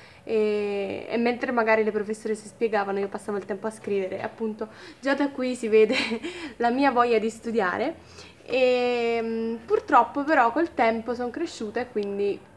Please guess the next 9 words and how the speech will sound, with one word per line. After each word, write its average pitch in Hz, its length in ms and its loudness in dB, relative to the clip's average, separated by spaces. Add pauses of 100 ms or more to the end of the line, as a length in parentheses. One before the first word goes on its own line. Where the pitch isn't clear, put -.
scrivo 220 380 -4
molto, 226 500 0
molto, 214 320 0
molto 208 260 -4
di 214 100 -6
meno 262 360 -2 (300)
e 233 300 0
essendo 294 480 -2
così, 226 840 -4